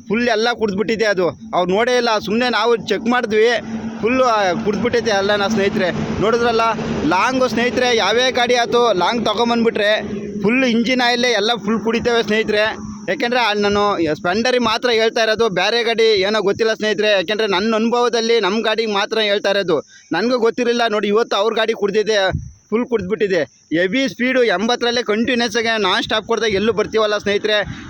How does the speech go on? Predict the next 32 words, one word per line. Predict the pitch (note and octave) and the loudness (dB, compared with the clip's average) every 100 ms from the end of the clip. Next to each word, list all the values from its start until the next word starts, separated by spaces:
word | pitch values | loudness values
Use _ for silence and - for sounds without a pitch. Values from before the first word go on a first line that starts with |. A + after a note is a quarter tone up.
| F#3 | 0
ಇಂಜನ್ನು | A#3 B3 A#3+ A#3+ A3+ E3 - - D3+ | 0 2 2 2 2 0 -4 -8 -2
ಅದು | D#3+ | 0
ಹೆವಿ | G3 C4+ | 2 2
ಹೀಟ್ | A#3+ A#3+ | 0 0
ಆದಾಗ | B3+ A#3 A3+ A3 G#3+ | 0 0 0 0 0
ಖಂಡಿತ | G3+ A#3 B3 B3 G3 | 0 0 0 0 0
ಎಲ್ಲ | F3+ A#3 A#3 | 0 0 0
ಗಾಡಿನೂ | G#3+ A3 G3 | -2 0 -2
ಕುಡಿತವೆ | G#3 G#3 G#3 G3+ | -2 0 0 0
ಸ್ನೇಹಿತರೆ. | G3 G3 F3 E3 - - - | 0 -2 0 -2 -4 -6 -2
ನೋಡಿದ್ರಲ್ಲ, | G#3+ A3+ A3 G#3+ G#3 - - | 0 2 0 2 0 -4 -6
ನಾವು | E3 | -2
ಬರ್ಬೇಕಾದ್ರೇನೆ | D3 G3 A#3+ A#3+ A#3 A#3 A3 A3+ - F3+ | 0 0 0 0 0 0 0 0 -2 -2
ನೋಡಿ | F#3+ G#3+ G3+ D#3+ | 0 0 0 -2
ಒಂದಲ್ಲ | F#3+ G#3+ A3 F#3 | 0 0 0 0
ಎರಡೆರಡು | F#3+ G#3 A3 | 0 0 -2
ಕ್ಯಾನ್ನ | F3 G#3 A3 | -2 -2 0
ತೊಗೊಂಬಂದಿದ್ವಿ. | G#3+ F#3 G3+ G#3 G3 F#3 E3 | -2 -2 0 0 0 0 0
ನೋಡಿ | F3+ G3+ | 0 0
ಸ್ನೇಹಿತರೆ, | G#3 G3 G3+ F#3+ | -2 -2 0 0
ಇನ್ನೂ | G3 A3 G3+ - - F3 | 0 0 -2 -6 -8 -4
ಇಲ್ಲಿ | G#3 G3+ | 0 0
ಎರಡು | G3+ G#3+ | 0 -2
ಕ್ಯಾನ್ | A3 | -2
ಇದ್ದಾವೆ, | G#3+ G3+ G3 G3+ G3+ - - - | 0 0 2 0 -2 -16 -12 -4
ಇನ್ನೂ | G3 A#3 | -2 0
ನೋಡಿ | A3+ G#3+ G3+ | 0 0 0
ಇಲ್ಲೊಂದು | G#3+ A3+ F3 | 0 -2 0
ಕ್ಯಾನ್ | G#3 G#3 | 0 0
ಇದೆ. | F#3+ G3 G3+ - - - - D3 | 0 0 -2 -8 -14 -14 -6 0
ನೋಡಿದ್ರಲ್ಲ | G#3 A3+ A3 | 2 2 2
ಸ್ನೇಹಿತರೆ, | G#3+ G3 G#3 G#3 | 0 -2 -2 0